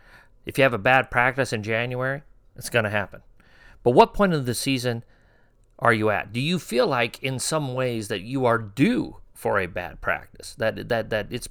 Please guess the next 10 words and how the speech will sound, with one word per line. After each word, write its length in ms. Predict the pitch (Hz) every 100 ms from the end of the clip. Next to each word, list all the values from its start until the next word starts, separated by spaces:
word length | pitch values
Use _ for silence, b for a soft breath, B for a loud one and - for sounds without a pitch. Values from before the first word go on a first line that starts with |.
| -
it 340 | 123 117 127 -
could 160 | 160
happen? 360 | 113 127 - -
For 200 | 143 151
example, 460 | 123 131 117 - - - B B B B B B -
last 480 | - 107 120 139 139
season, 240 | - 101 95
my 220 | 101 110
first 360 | - 113 -
year 300 | 110 107 95